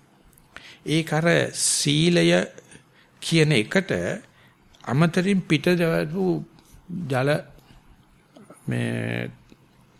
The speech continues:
වලල්ලක් වගේ, තාප්පයක් වගේ, අ, ගිනි වලල්ලක් වගේ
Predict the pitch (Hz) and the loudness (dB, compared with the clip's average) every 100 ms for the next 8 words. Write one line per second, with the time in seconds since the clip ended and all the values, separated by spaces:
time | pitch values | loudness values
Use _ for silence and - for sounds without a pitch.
0 | _ _ _ _ _ _ - - - 131 | _ _ _ _ _ _ -20 -20 -2 2
1 | 147 131 110 - 101 98 147 - 135 139 | 4 4 2 0 -6 -4 -4 -2 -2 0
2 | - 120 - 120 90 127 170 - - - | 0 0 0 -4 -2 -4 -6 -14 -20 -20
3 | - - 120 120 117 127 147 143 127 123 | -10 -6 -2 -4 -2 0 4 4 6 4
4 | 113 - 110 101 120 | 2 -2 -4 -2 -6